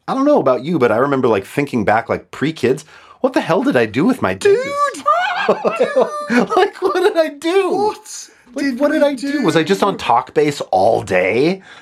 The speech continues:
Speaker 1: I must have been.
Speaker 2: Oh, man, like, I was such a loser before I had kids and a wife. I was, like,
Speaker 1: <laughs> Yes, dude, me
Speaker 2: what? I was
Speaker 1: too.
Speaker 2: just such a dick.
Speaker 1: Me
Speaker 2: I was
Speaker 1: too.
Speaker 2: like, "What the F?" What, like, seriously,
Speaker 1: Yes.
Speaker 2: Divine? Like, what
Speaker 1: I
Speaker 2: did
Speaker 1: know.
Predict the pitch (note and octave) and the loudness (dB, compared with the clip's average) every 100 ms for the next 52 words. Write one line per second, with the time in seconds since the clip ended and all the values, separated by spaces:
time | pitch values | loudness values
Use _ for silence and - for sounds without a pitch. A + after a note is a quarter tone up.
0 | - - D#2 D#2+ D#2 - G2 D#2 A3+ A#3 | -20 -18 -12 -10 -10 -10 -10 -8 -4 -2
1 | A#3 A#3 A3+ G#3+ A3 A3+ B3+ B3 - - | 0 -2 -4 -4 -2 -2 2 0 0 -8
2 | - A#3+ B3 B3 G#3 F#3+ F3+ F#3+ G#3 G#3 | -4 0 0 0 0 2 2 4 4 2
3 | F3 D#3+ - D#3+ D3 C3+ C3 - D#3+ C#3+ | 2 0 0 0 0 -2 -6 -8 -4 -4
4 | B2+ C3 B2+ B2 C3 C3 D#3 D#3+ F3 G#3 | -6 -8 -6 -2 -2 -2 -2 -2 0 0
5 | G#3+ G3+ F3+ D3+ G3 E3+ G3 D5 A#3 A3 | 2 0 0 -2 -2 2 2 0 -2 2
6 | E4 F4+ E4+ - G3 D3 D3 F#3 C4 - | 2 2 0 -2 2 2 2 -2 -2 0
7 | - E4 D3 - - C4+ - D#3+ B2 E3 | 2 2 2 -2 -4 -4 -4 -6 0 0
8 | D3 A3 B3 B3+ B3 G#3 A3 G#3 A#3 B3+ | 0 0 0 2 2 4 2 0 -2 -4
9 | B3+ - G#3+ G3 F#3+ - G#3+ G#3 A3 A3 | -4 -4 -2 -2 -4 -4 -4 -4 -4 -2
10 | G#3 G#3 G#3 - - - C4+ C#4 C4+ - | -2 -2 -4 -14 -8 -2 0 0 -2 -2
11 | G#3 E3 D3+ C3+ B2+ C3+ E3 F#3+ F#3+ F3+ | 0 0 0 -2 -2 -2 0 0 -2 0
12 | A3+ B3 D#3 D3+ C#3 | 0 0 -6 -6 -6